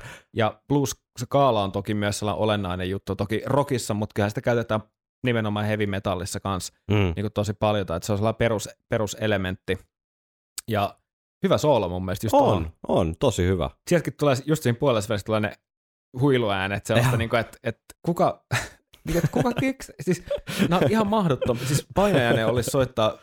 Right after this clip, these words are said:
Speaker 1: jossain coverbändissä ja joutuisi ottaa Gersin roolin, ei sen takia, niinku, että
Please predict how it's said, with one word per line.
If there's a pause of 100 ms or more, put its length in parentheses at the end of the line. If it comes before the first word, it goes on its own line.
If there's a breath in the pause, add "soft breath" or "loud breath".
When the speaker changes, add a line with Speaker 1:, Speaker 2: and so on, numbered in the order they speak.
Speaker 1:
jossain
coverbändissä
ja
joutuisi
ottaa (140)
Gersin
roolin, (260 soft breath)
ei
sen
takia, (340)
niinku,
että